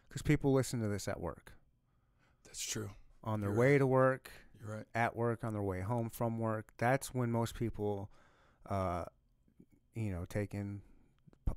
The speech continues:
Speaker 1: podcasts.
Speaker 2: Mm-hmm.
Speaker 1: And so ever since then, it's, it's, and it's other podcasters I'm hearing about too. Like,
Speaker 2: Yeah.
Speaker 1: everybody says
Speaker 2: Are
Speaker 1: there's
Speaker 2: you
Speaker 1: just
Speaker 2: guys in, like,
Speaker 1: numbers
Speaker 2: a
Speaker 1: have
Speaker 2: clique or something? You guys
Speaker 1: No,
Speaker 2: all
Speaker 1: but
Speaker 2: talk
Speaker 1: you
Speaker 2: and
Speaker 1: just
Speaker 2: chop
Speaker 1: see,
Speaker 2: it up?
Speaker 1: no, I don't have anybody I necessarily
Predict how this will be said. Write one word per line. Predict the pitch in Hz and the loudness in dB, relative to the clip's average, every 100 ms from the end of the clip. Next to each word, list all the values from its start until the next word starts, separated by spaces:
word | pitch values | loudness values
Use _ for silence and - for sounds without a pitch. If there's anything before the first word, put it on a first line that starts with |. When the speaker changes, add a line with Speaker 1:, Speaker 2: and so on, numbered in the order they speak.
| - | 2
Speaker 1:
podcasts. | 131 - - - - 101 | 0 0 -6 -8 -10 -8
Speaker 2:
Mm-hmm. | 90 90 95 _ _ _ - 113 | -10 -12 -16 _ _ _ -8 -4
Speaker 1:
And | 110 104 | -4 -4
so | - 120 | -2 0
ever | 117 127 | 4 2
since | - 131 127 | 2 -2 -2
then, | 117 110 107 117 | -2 0 0 -2
it's, | - | -2
it's, | 135 - | -2 4
and | 151 | 4
it's | 160 139 | 6 6
other | 147 | 6
podcasters | 123 127 131 123 104 - 113 | 8 4 4 2 0 0 -2
I'm | 110 101 | -2 0
hearing | 113 107 | 0 0
about | 98 104 - | 2 0 0
too. | 131 104 | -2 0
Like, | 92 107 | -2 -4
Speaker 2:
Yeah. | 107 117 | 2 4
Speaker 1:
everybody | 123 117 101 101 95 | 6 4 4 4 2
says | 90 101 95 92 | -2 -4 -4 -2
Speaker 2:
Are | |
Speaker 1:
there's | 95 117 | 0 2
Speaker 2:
you | |
Speaker 1:
just | 120 | 4
Speaker 2:
guys | 117 | 4
in, | 117 | 6
like, | |
Speaker 1:
numbers | 117 113 | 6 4
Speaker 2:
a | 113 | 0
Speaker 1:
have | |
Speaker 2:
clique | 113 113 - | 0 -2 -2
or | 117 | -2
something? | 123 117 131 123 | -2 -2 -2 -2
You | 113 | -2
guys | 117 113 | 0 8
Speaker 1:
No, | 208 | 10
Speaker 2:
all | |
Speaker 1:
but | 196 | 12
Speaker 2:
talk | 185 | 8
Speaker 1:
you | 190 | 8
Speaker 2:
and | |
Speaker 1:
just | 185 - | 6 4
Speaker 2:
chop | - | 2
Speaker 1:
see, | 180 | 0
Speaker 2:
it | 113 | -2
up? | 113 | 2
Speaker 1:
no, | 160 151 156 | 6 8 8
I | 151 | 6
don't | 170 - 113 | 2 -2 0
have | 143 135 | 2 2
anybody | 135 123 120 | 2 2 4
I | 113 110 | 2 2
necessarily | 117 113 113 104 95 | -4 -2 -2 -2 -2